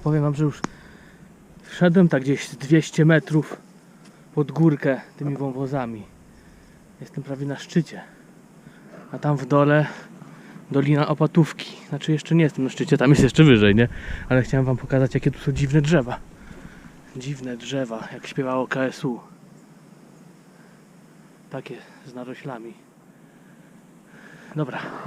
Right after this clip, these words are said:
lecę dalej na sam szczyt. No, chodzę już prawie trzy godziny. Umęczyłem się, chodząc po tych wąwozach.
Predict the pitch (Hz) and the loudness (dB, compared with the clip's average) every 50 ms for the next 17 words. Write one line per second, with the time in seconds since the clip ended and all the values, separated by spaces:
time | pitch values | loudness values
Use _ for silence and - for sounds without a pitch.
0 | 135 131 - - 175 165 170 156 156 147 135 135 139 135 127 123 - - - - | -14 -14 -6 2 4 4 6 6 4 4 2 2 2 0 -2 -4 -4 -6 -6 -6
1 | - - - - - - - - - - - - - 143 139 - 160 147 131 - | -6 -4 -2 0 0 2 0 0 2 2 2 4 4 6 6 6 6 4 2 2
2 | - - 127 - - - - - - - - - _ _ _ _ _ _ _ _ | 0 -2 -2 0 -2 -2 -2 -2 -4 -6 -8 -12 _ _ _ _ _ _ _ _
3 | _ _ _ _ _ _ _ _ _ _ _ _ _ _ _ _ _ _ _ _ | _ _ _ _ _ _ _ _ _ _ _ _ _ _ _ _ _ _ _ _
4 | _ _ _ _ - 170 190 185 160 135 - 175 170 170 165 143 - - 147 143 | _ _ _ _ -12 -8 -6 -6 -6 -4 -4 -4 -2 -2 -2 -4 -4 -6 -8 -8
5 | 143 - - - 135 131 135 127 131 127 110 101 120 123 - - - - - _ | -6 -4 -4 -4 -4 -4 -4 -2 -4 -4 -4 -6 -8 -8 -10 -12 -18 -20 -20 _
6 | _ _ _ _ _ _ _ _ _ _ _ - 143 151 151 139 - - 147 139 | _ _ _ _ _ _ _ _ _ _ _ -6 -4 -4 -4 -4 -4 -4 -4 -4
7 | 123 143 131 117 131 120 117 120 120 113 - - 131 - - 117 - - - - | -4 -6 -6 -6 -6 -6 -6 -8 -8 -10 -12 -14 -14 -12 -10 -12 -12 -14 -18 -20
8 | _ _ _ _ _ _ _ _ _ _ _ _ _ _ - 117 104 120 117 139 | _ _ _ _ _ _ _ _ _ _ _ _ _ _ -20 -16 -14 -10 -6 -6
9 | 139 131 127 139 131 117 107 117 123 131 - - | -4 -4 -4 -4 -4 -4 -6 -6 -8 -10 -10 -14